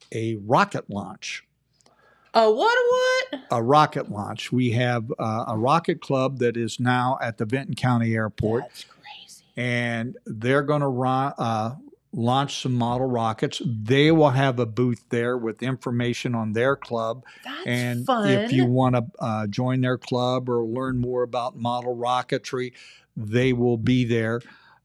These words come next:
Speaker 1: And it's, you know, it's a nice addition to have the rocket club at the airport.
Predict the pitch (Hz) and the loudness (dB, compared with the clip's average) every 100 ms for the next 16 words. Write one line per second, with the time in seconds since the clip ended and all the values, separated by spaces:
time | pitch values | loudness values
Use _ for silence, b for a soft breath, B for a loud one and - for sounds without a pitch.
0 | - 127 123 120 117 127 - _ - 151 | -8 -4 -2 -2 -4 -8 -14 _ -10 -6
1 | 120 - - 143 127 117 - 127 147 170 | -6 -8 -2 -2 0 -2 -2 0 4 4
2 | 160 143 135 143 - 127 113 127 120 113 | 2 0 0 0 0 -2 0 0 -2 -2
3 | 117 131 135 - - 120 120 117 - b | 0 0 0 -6 -4 -2 -2 -4 -10 b
4 | b - 127 104 117 120 135 - - 113 | b -2 -2 -2 -2 0 0 -2 -4 -4
5 | 113 | -4